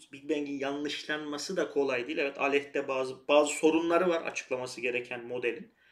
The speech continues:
Ama yanlışlanması ayrı bir şey. Yani tamamen yanlış olduğunun gösterilmesi ayrı bir şey. Ama böyle bir şey olsa da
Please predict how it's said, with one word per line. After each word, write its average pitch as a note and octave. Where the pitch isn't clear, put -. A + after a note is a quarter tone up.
Ama C#3+
yanlışlanması C#3
ayrı C#3+
bir -
şey. -
Yani C3
tamamen B2
yanlış B2+
olduğunun A#2+
gösterilmesi B2
ayrı C3
bir -
şey. -
Ama F3+
böyle G#3
bir -
şey -
olsa C#3+
da -